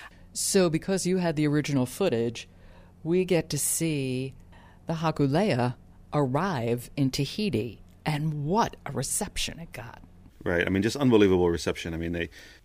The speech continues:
Speaker 2: I think it was more than three quarters of the whole island showed up. There's
Speaker 1: Seventeen thousand people.
Speaker 2: Yeah, there's all, there's these photos from the top of the mast looking down where all you can see is a sea of people. You
Speaker 1: Yeah.
Speaker 2: can't see any water. And for Tahitians, too, it was like this dream had come true, and this bond was being forged, that,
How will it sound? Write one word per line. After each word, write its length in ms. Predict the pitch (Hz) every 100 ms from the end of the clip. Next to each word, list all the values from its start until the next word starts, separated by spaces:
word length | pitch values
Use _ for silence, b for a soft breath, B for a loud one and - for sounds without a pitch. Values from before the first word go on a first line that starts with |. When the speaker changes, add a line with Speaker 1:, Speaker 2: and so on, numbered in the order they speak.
| _ -
Speaker 2:
I 60 |
think 180 | 104 117
it 40 | 117
was 140 | 90
more 140 | 104
than 120 | 92 87
three 180 | 110
quarters 300 | - 98 95
of 40 | 82
the 80 | 82
whole 160 | 87
island 300 | 80 87 87
showed 200 | - 87
up. 220 | 85 85
There's 120 | - -
Speaker 1:
Seventeen 360 | 202 214 220
thousand 340 | 202 180 180 139
people. 140 | 120
Speaker 2:
Yeah, 340 | 117 98 90
there's 180 | 90 104
all, 100 | 127
there's 260 | 131 120 101
these 200 | 107 -
photos 360 | - 117 113
from 100 | 110
the 60 | 98
top 220 | - 98
of 40 | 92
the 60 |
mast 280 | 92 92 92
looking 260 | 95 - 87
down 360 | 87 87 82
where 100 | 82
all 160 | - 107
you 60 | 110
can 120 | 110
see 160 | -
is 60 | 104
a 60 | 90
sea 160 | -
of 80 | 90
people. 240 | 95 - 90
You 60 |
Speaker 1:
Yeah. 60 | 151
Speaker 2:
can't 120 | 95
see 120 | -
any 100 | 92
water. 400 | 82 85 87 85 B B B B B
And 280 | - 104 90
for 180 | - 110
Tahitians, 560 | - 98 151 - 98 -
too, 180 | - 117
it 120 | 90
was 180 | 95 85
like 320 | 85 - - _
this 160 | - 92
dream 220 | - 90
had 120 | 82
come 160 | 87 82
true, 420 | - 95 87 82 -
and 180 | 82
this 140 | 82 -
bond 580 | 80 110 101 95 90 85
was 160 | 78
being 300 | 76 82 80
forged, 640 | - - 95 85 78 -
that, 140 | 85